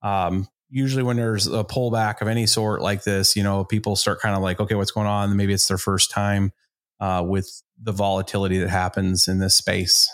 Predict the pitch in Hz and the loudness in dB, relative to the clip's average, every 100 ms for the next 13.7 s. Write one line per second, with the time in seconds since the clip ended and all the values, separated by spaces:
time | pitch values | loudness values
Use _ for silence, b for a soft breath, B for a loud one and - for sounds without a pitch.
0 | - 107 101 82 117 110 156 131 120 123 | -4 -2 0 0 0 0 0 0 0 0
1 | 120 113 104 95 92 90 87 123 165 165 | 0 0 0 2 2 2 0 0 2 2
2 | 170 208 123 143 135 120 113 107 104 104 | 0 0 -2 -2 0 0 2 0 0 2
3 | - 104 107 101 95 107 98 95 95 110 | 2 2 0 0 0 0 0 2 0 0
4 | 104 101 98 98 98 98 107 123 127 113 | 0 0 -2 -2 -2 -2 -2 0 0 0
5 | 113 98 95 95 104 113 - 123 113 113 | 0 0 0 0 0 0 -4 -4 0 0
6 | - 123 120 120 113 110 107 95 - B | 0 0 0 0 0 0 0 -2 -4 B
7 | B B B B 131 - 113 107 - 110 | B B B B -4 0 0 0 0 0
8 | 107 101 - - 101 107 - 131 127 85 | 2 0 -2 -2 -2 -2 -2 0 0 0
9 | 104 87 - 110 117 107 98 95 110 - | 0 0 0 0 2 2 2 -2 -2 -2
10 | 101 95 104 92 92 104 92 92 - 127 | 0 2 2 0 0 0 0 -2 -2 -2
11 | 127 113 107 113 104 104 101 95 101 92 | 0 0 0 0 0 0 0 0 0 0
12 | - 170 156 135 - 117 113 110 110 107 | 2 2 2 2 2 2 2 2 2 0
13 | - 107 98 104 104 104 | 0 0 0 0 0 0